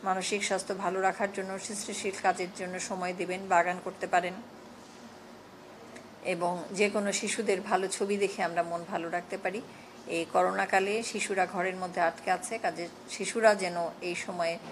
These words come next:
তাদের মন ভালো রাখে, সেজন্য অভিভাবকরা বিশেষভাবে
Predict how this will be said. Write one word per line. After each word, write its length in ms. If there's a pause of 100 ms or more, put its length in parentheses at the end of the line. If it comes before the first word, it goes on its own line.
(240)
তাদের 240
মন 260
ভালো 220
রাখে, 280
সেজন্য 380
অভিভাবকরা 680 (260)
বিশেষভাবে 680